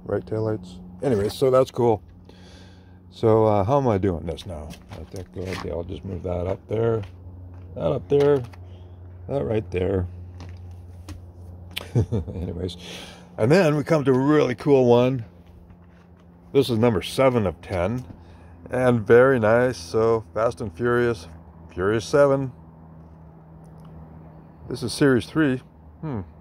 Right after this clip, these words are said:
I don't think I've collected all of, uh, Series one and two. I have bits and, I was gonna say bits and bytes of, uh, <laughs> but I have, uh, just a few of the other ones.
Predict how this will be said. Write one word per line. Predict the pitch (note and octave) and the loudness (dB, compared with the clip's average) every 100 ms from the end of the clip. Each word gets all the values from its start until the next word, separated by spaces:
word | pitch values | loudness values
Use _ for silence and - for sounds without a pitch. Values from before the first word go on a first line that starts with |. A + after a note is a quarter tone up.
| - - - - - - - - - - - - - | -20 -20 -20 -20 -20 -20 -20 -20 -20 -20 -20 -20 -8
I | A2 | 0
don't | B2 A#2+ | 0 0
think | B2 | -2
I've | G#2 - | -4 -4
collected | A#2 G#2+ G#2+ F#2+ | -6 -4 -8 -4
all | G#2 A2 | 0 2
of, | G#2+ G2 | 0 -2
uh, | F#2+ F#2+ F#2 - - - - | -2 -2 -6 -12 -20 -20 -14
Series | - A2+ G2 | -6 -4 0
one | A2 A2 | 0 0
and | F2+ - | -4 -8
two. | D#3 C3+ A2 - G2+ | -4 -4 -4 -10 -8
I | G#2 | -4
have | G2+ F#2+ - - - - - - - - - - - - - | -4 -8 -20 -20 -20 -20 -20 -20 -20 -20 -20 -20 -20 -20 -2
bits | C#3 C#3 | 0 2
and, | B2+ A2 G2+ - - - - - - _ - - - - - - - - - - - - - - - - - - - | 0 -4 -8 -12 -20 -20 -20 -20 -20 _ -20 -20 -20 -20 -20 -20 -20 -20 -20 -20 -20 -20 -20 -20 -20 -20 -20 -20 -12
I | D#2+ | -12
was | - | -12
gonna | - | -12
say | F#2+ F2+ | -10 -10
bits | D#2+ G2+ G#2 | -6 -4 -4
and | F2 | -4
bytes | F2 F#2+ E2 | -4 -6 -10
of, | - | -10
uh, | F#2 - - - | -10 -10 -14 -14
<laughs> | - - - | -16 -18 0
but | A#2 | 4
I | A2 | 6
have, | A#2 F#2+ G#2 | 6 4 4
uh, | G#2 | 2
just | - - | 0 -8
a | - | -6
few | - C#3 | 0 2
of | A#2 G2 | 2 2
the | G2+ | 0
other | A#2 | 0
ones. | G2 D#2+ G2+ A2 | 0 -2 -6 -10